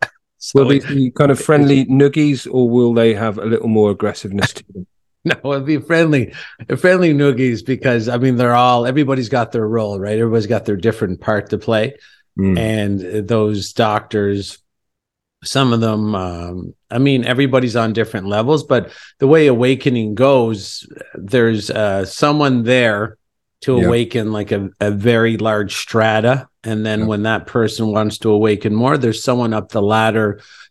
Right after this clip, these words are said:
Speaker 1: to pull
Speaker 2: Yeah.
Speaker 1: them a little higher. So
Speaker 2: Yeah.
Speaker 1: although everybody's sort of at, at different levels of awakening,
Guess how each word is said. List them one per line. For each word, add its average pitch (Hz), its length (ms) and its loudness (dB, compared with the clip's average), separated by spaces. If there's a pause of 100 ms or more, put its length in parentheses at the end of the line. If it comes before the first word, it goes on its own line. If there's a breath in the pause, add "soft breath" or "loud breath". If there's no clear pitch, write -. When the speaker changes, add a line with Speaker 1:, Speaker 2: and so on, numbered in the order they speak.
Speaker 1:
to 117 80 -4
pull 123 260 0
Speaker 2:
Yeah. 104 60 -2
Speaker 1:
them 107 140 -2
a 104 60 -2
little 101 280 -2
higher. 101 500 -2
So 95 440 -4 (220 loud breath)
Speaker 2:
Yeah. 113 80 -2
Speaker 1:
although 127 200 2
everybody's 113 600 0
sort 113 240 0
of 104 120 -2
at, 101 240 -4
at 110 80 -4
different 104 340 -2
levels 104 340 -2
of 95 100 -6
awakening, 147 800 0